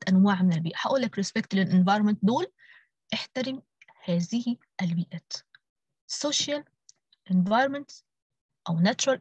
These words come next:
environment والeconomic. هتلاقي فما بينهم كده sustainability، استدامة. يعني إيه؟ الناس كلها بتتكلم في الاستدامة دي، يعني إيه؟ يعني عايزة أقول لك إن أنت لو اشتغلت على التلاتة دول مع بعض، تضمن بقاء المبنى، بقاء البيئة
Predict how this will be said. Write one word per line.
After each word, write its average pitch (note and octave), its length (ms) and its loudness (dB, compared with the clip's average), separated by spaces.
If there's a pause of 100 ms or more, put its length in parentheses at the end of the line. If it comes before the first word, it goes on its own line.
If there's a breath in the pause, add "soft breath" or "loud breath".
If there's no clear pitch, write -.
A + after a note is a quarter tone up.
environment B3 560 0 (260)
والeconomic. F#3+ 680 -2 (380 soft breath)
هتلاقي F#4 300 0
فما A#3+ 160 2
بينهم C4+ 240 0
كده C4+ 220 -4
sustainability، G#3 880 0 (280)
استدامة. G3 760 2
يعني F#3+ 340 2
إيه؟ C#4 60 -4
الناس C4 220 -2
كلها A3 160 -4
بتتكلم A#3+ 340 -6
في - 80 -14
الاستدامة G3+ 460 -2
دي، A3+ 180 -2
يعني F#3 260 0
إيه؟ F#3 140 0 (400 loud breath)
يعني G#3 240 2
عايزة C#4 180 -2
أقول B3 120 -2
لك B3 160 -6
إن G3+ 100 0
أنت A#3 120 -4
لو G#3 80 -4
اشتغلت G#3 360 -6
على F#3+ 80 -2
التلاتة F#3+ 280 -4
دول G3+ 140 2
مع F#3 100 0
بعض، B3 280 -6 (540 loud breath)
تضمن D#4 420 0 (440)
بقاء G#3+ 520 2 (140)
المبنى، G3+ 420 2 (540)
بقاء G#3+ 460 0 (200)
البيئة G3+ 440 -2